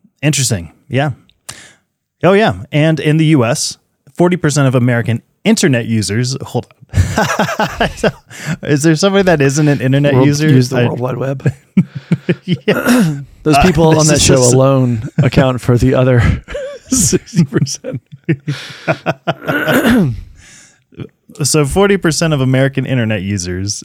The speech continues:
Speaker 1: ages forty-six to fifty-five use LinkedIn. I, I don't know what they mean by internet users. I don't think there's somebody in this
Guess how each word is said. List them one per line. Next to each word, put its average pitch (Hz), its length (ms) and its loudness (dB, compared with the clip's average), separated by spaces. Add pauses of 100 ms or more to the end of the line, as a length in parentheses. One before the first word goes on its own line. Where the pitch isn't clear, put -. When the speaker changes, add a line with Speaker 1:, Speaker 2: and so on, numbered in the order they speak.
Speaker 1:
ages 117 380 -2
forty-six 135 640 -2
to 131 100 -2
fifty-five 110 640 -4
use 101 240 -6
LinkedIn. 101 580 -8 (400)
I, - 120 -8 (180)
I 151 80 -4
don't 190 180 2
know 180 140 4
what 147 240 -2
they 151 140 0
mean 147 220 2
by 127 140 0
internet 123 360 0
users. 107 280 -4
I 135 100 0
don't 147 160 0
think 165 140 -2
there's 151 160 0
somebody 151 280 0
in 127 80 2
this 120 260 -2